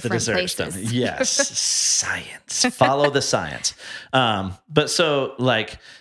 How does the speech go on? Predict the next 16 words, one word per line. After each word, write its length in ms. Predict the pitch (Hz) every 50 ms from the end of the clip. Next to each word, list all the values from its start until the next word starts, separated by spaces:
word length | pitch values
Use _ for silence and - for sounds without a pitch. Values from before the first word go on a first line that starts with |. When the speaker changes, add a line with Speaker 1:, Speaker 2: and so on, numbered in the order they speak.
| _ -
Speaker 2:
there's 140 | 139 143 -
people 240 | - 202 196 170 151
in 220 | 120 147 143 123 110
labs, 500 | 113 120 139 147 120 95 80 87 - -
right? 260 | 117 123 135 143 135
Like, 180 | 127 127 113 104
they're 100 | 143 160
not 220 | 180 165 - 104
cooking 260 | - 127 104 110 92
in 80 | 87 87
kitchen. 320 | - - 139 - 95 95
There's 120 | 101 104 -
people 260 | - 139 120 120 113
in 200 | - 107 98 95
labs 460 | 98 101 107 110 101 87 85 - - _ _ _ _ _ _ _ _ _ _ _ _ -
<coughs> 140 | - - 220